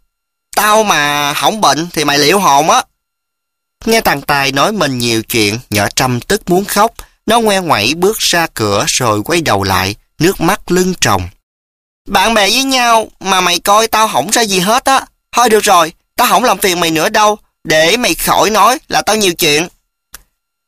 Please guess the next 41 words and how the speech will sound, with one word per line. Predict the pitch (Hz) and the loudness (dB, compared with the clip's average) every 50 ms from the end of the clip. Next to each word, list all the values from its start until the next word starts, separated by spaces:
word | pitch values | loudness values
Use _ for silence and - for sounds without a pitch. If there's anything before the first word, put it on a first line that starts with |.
| _ _ _ | _ _ _
Con | - 196 202 | -2 -2 0
Trâm | - 208 196 196 | 0 0 0 2
đuôi | 185 190 180 | 2 0 0
ngựa | 143 120 113 110 110 113 120 | 2 2 2 2 2 0 0
đi | - 156 160 160 160 156 | 0 2 2 2 2 0
như | 156 156 156 156 156 156 156 147 - | 0 0 0 0 0 0 -2 -4 -4
chạy | - - 113 95 - 101 110 | -4 -2 -2 -2 -2 -2 -4
về | 117 117 107 | -4 -4 -4
nhà, | 101 101 104 101 98 92 92 - - _ - | -2 -2 -2 0 -2 -2 -4 -6 -8 _ -4
trong | 135 131 | -2 -2
khi | - 143 131 | -2 -2 -4
thằng | - - 107 101 | -2 -4 -4 -4
Tài | - - 110 104 104 | -2 -2 -2 -2 -2
thì | - - 107 | -4 -4 -4
mệt | 101 101 98 - - | -2 -2 -2 -2 -2
mỏi | 107 90 90 101 135 | -2 -2 -2 -2 -2
nằm | 170 160 117 95 92 | -4 -4 -4 -4 -4
dài | 98 107 104 92 90 - | -4 -2 -2 -2 -2 -2
trên | - 151 131 113 | -4 -4 -2 0
võng. | 107 95 98 123 165 - _ _ _ _ _ _ _ | 0 0 0 -2 -6 -10 _ _ _ _ _ _ _
Tài | - 170 165 165 165 | -2 0 0 0 0
bỗng | 156 131 117 147 | 0 0 0 -2
cảm | 165 - 113 113 135 | -2 -4 -4 -4 -4
giác | - - 196 214 - | -4 -4 -4 -4 -2
hối | - 226 233 233 | -2 -4 -4 -2
hận | - - 101 104 110 | -2 -4 -2 -2 -2
vì | 107 107 | -4 -4
những | 104 101 98 117 151 | -4 -4 -4 -4 -2
lời | 156 131 110 | -2 -2 -2
lẽ | 98 98 92 98 135 | -2 -2 -2 -4 -4
nặng | 160 131 92 104 113 117 | -4 -4 -4 -4 -4 -4
nề | 110 101 98 92 | -2 -2 -4 -4
của | - - | -6 -6
mình | 139 143 113 95 98 98 | -4 -4 -4 -4 -6 -6
dành | 101 98 92 90 | -6 -6 -4 -6
cho | - 131 | -6 -6
con | - - 156 135 | -4 -4 -2 -2
nhỏ | 110 92 92 117 | -2 -2 -2 -2
bạn | - 101 92 95 | -2 -2 -2 -4
hàng | 104 107 98 87 | -4 -6 -4 -2
xóm. | 82 - - 117 110 120 165 220 | 0 0 0 0 0 -2 -4 -6